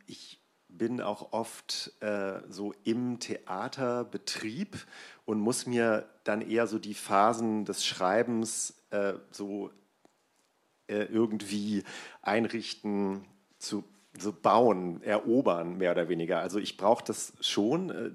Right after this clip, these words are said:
so ein abgeschiedenes Schreiben, um in so eine Konzentration reinzukommen. Aber es ist so ein ständiges Wechselspiel. Also es gibt einfach einen ständigen Dialog mit bestimmten Dramaturgen. Äh, in diesem Fall tatsächlich nur Männer, habe ich gerade festgestellt. Also Jens Hilje,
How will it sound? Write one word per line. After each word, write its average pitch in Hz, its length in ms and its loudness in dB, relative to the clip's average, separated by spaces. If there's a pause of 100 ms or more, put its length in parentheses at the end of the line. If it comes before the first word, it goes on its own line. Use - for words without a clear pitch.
(140)
so 107 140 -8
ein 117 80 -2
abgeschiedenes 127 720 -4
Schreiben, 120 520 0
um 107 220 -4
in 104 100 -6
so 101 60 -4
eine 101 100 -4
Konzentration 113 640 -6
reinzukommen. 120 600 -8 (460)
Aber 104 160 2
es 110 100 -2
ist - 140 -8
so 123 80 0
ein 113 80 0
ständiges 117 420 2
Wechselspiel. 95 640 -2
Also 87 160 -4
es - 120 -10
gibt - 260 -14 (100)
einfach 104 320 -8
einen 98 100 -6
ständigen 104 380 0
Dialog 98 360 0
mit 98 80 -4
bestimmten 104 360 -8
Dramaturgen. 98 920 -2 (800)
Äh, 98 100 -6
in 92 140 -6
diesem 95 180 -10
Fall 92 240 -2
tatsächlich 98 340 -4
nur 98 100 -2
Männer, 95 480 -2
habe 92 100 -8
ich - 100 -10
gerade 90 140 -4
festgestellt. 92 600 -6
Also 85 180 -8
Jens 92 300 -8
Hilje, 95 540 -2